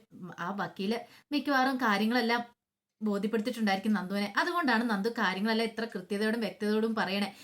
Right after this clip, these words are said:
അപ്പൊ തെളിവൊക്കെ ഹാജരാക്കണമെങ്കിൽ നന്ദുവിന്റെ കയ്യിൽ അതൊക്കെ ഉണ്ടായിരിക്കും എന്ന് പറയണം." "ശരിയാ, അപ്പൊ ആ വക്കീല് സഹായിച്ചിട്ടുണ്ടായിരിക്കും അല്ലേ?" എന്ന് പറയാണ്. അവർക്ക് കാര്യങ്ങളൊക്കെ ഏകദേശം മനസ്സിലായി. പിന്നീട് അവനവിടെ ചെല്ലുന്നതിന്റെ സി സി,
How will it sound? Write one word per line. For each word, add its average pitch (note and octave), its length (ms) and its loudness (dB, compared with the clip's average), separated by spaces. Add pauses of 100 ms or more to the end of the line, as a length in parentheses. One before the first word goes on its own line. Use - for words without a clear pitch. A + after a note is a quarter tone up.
(140)
അപ്പൊ D#4 120 -2 (100)
തെളിവൊക്കെ B3 380 2
ഹാജരാക്കണമെങ്കിൽ A3+ 880 2 (220)
നന്ദുവിന്റെ D4 380 0
കയ്യിൽ A#3 220 2
അതൊക്കെ A3 380 0 (340)
ഉണ്ടായിരിക്കും G3+ 440 2
എന്ന് B3 100 2
പറയണം." G#3 360 2 (160)
"ശരിയാ, F#3+ 440 -2 (320)
അപ്പൊ G3 160 -4
ആ F#3 60 0
വക്കീല് G3+ 440 0
സഹായിച്ചിട്ടുണ്ടായിരിക്കും G#3+ 880 0
അല്ലേ?" A3 260 0 (300)
എന്ന് C4+ 140 0
പറയാണ്. G#3 680 -2
അവർക്ക് E4 220 2
കാര്യങ്ങളൊക്കെ G#3 600 0
ഏകദേശം G#3 380 0
മനസ്സിലായി. G3 440 -2
പിന്നീട് C#4+ 460 0 (380)
അവനവിടെ G#3 300 2
ചെല്ലുന്നതിന്റെ G#3 720 -2
സി G3 240 -6
സി, G3+ 340 -2